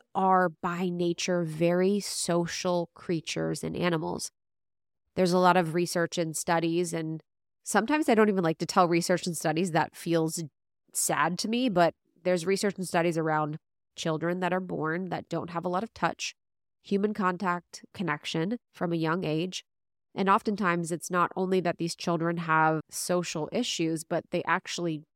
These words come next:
die. So we as humans have needs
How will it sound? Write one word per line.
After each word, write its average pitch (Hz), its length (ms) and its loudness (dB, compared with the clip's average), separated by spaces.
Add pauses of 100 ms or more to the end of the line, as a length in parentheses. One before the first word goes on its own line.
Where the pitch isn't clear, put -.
(180)
die. 190 500 0 (400)
So 196 220 -2
we 208 280 0
as 220 160 0
humans 175 600 -2 (840)
have 180 280 0
needs 170 580 -4